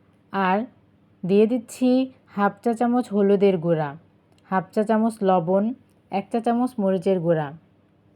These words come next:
এখন মশলা কষিয়ে নেব। আর সাথে দিয়ে দিচ্ছি সামান্য পরিমাণে পানি। এখন নেড়েচেড়ে মশলা দুই থেকে তিন মিনিট কষিয়ে নিব। এই তো আমার মশলা কষানো হয়ে গিয়েছে।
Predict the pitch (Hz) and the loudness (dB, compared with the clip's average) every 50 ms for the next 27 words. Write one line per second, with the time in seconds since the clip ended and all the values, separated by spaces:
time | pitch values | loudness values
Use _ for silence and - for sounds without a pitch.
0 | _ _ _ _ _ _ _ _ _ - 202 214 - 254 233 202 180 180 185 196 | _ _ _ _ _ _ _ _ _ -6 -6 -4 0 0 0 0 0 0 -2 -4
1 | 190 - 240 233 233 - 202 196 202 - 196 190 180 170 165 147 147 151 143 160 | -2 0 0 0 2 2 -2 -2 -2 -2 -2 -2 -2 -2 -2 -4 -6 -8 -10 -10
2 | - _ _ _ _ _ _ _ _ _ _ _ _ _ _ _ _ _ _ _ | -14 _ _ _ _ _ _ _ _ _ _ _ _ _ _ _ _ _ _ _
3 | _ _ _ _ 185 185 202 202 - 226 214 220 254 240 202 202 202 202 214 233 | _ _ _ _ -2 -2 -2 0 0 -2 0 0 0 0 2 2 2 2 2 0
4 | 226 - 262 247 - 208 185 185 190 196 202 214 220 226 226 240 233 240 233 240 | -2 -2 -4 -4 -2 -4 -2 -2 -2 -2 0 -2 -2 -2 0 0 0 0 0 0
5 | 240 247 247 233 - 196 180 175 165 156 147 147 160 - _ _ _ _ _ _ | 0 -2 -2 -2 0 0 0 0 -2 -4 -6 -10 -14 -18 _ _ _ _ _ _
6 | _ _ _ - 202 208 - 240 240 220 208 196 196 208 214 208 240 240 233 202 | _ _ _ -8 -8 -6 -2 -2 0 0 2 2 2 0 2 2 2 2 4 2
7 | 190 208 220 - _ _ _ - 185 190 202 196 - 226 226 196 185 208 220 214 | 2 0 -2 -8 _ _ _ -6 -4 -4 -4 -2 -2 -2 0 0 0 0 -2 -2
8 | - 233 220 247 240 226 220 202 196 196 202 208 220 233 226 - - 208 208 202 | -4 -2 0 0 0 2 0 -2 0 0 0 0 -2 -2 -4 -2 -2 -2 -2 0
9 | - 208 190 180 175 165 143 156 156 143 170 - _ _ _ _ _ _ _ _ | -2 -2 -2 0 -2 -4 -4 -6 -10 -10 -12 -18 _ _ _ _ _ _ _ _
10 | _ _ _ _ _ _ _ _ _ _ _ _ _ _ _ - 208 220 220 - | _ _ _ _ _ _ _ _ _ _ _ _ _ _ _ -2 -2 -2 0 2
11 | 208 202 226 262 262 - 190 190 196 202 202 196 196 - - 226 226 220 233 226 | 2 2 2 0 -4 -6 -4 -2 -2 0 0 0 -2 -2 -2 -2 -2 -2 -4 -4
12 | - 240 233 240 220 196 208 196 196 202 196 214 220 220 214 - 208 | -4 -4 -4 -4 -2 0 0 2 2 2 2 2 0 0 0 -2 -2